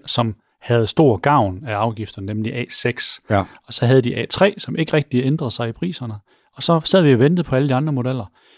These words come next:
Speaker 1: Men nu sker der altså noget. Nu er, øh, Q treeren her, og ifølge mine kilder, så er det lyder fint, ikke? Ifølge mine oplysninger, der kommer Q femeren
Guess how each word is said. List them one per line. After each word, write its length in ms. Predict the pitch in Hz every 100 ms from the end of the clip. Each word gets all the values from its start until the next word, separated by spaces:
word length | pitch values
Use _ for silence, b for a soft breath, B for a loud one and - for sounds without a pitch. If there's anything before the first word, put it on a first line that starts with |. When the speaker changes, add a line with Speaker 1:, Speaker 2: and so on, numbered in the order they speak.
| b
Speaker 1:
Men 80 | 135
nu 80 |
sker 240 | 180 254 226
der 60 |
altså 260 | 147 139 139
noget. 180 | 143 165
Nu 140 | 202
er, 220 | 208 185
øh, 300 | 185 151 127
Q 200 | 113 131
treeren 400 | 123 226 196 127
her, 340 | 113 117 120 -
og 240 | 123 113 _ _ _ _ _ _
ifølge 360 | - - 156 165
mine 220 | 156 202
kilder, 340 | - 175 196 185
så 160 | -
er 260 | 156 156 123
det 120 | 107
lyder 160 | 110 110
fint, 260 | - 151
ikke? 160 | 139 147 _ _ _ _ _ -
Ifølge 300 | 135 160 156
mine 220 | 143 131
oplysninger, 640 | 196 226 196 156 147 127 98 _ _ _ _ _
der 420 | 180 190 175 143
kommer 300 | 120 175 147 - _ -
Q 80 |
femeren 380 | 160 208 127 104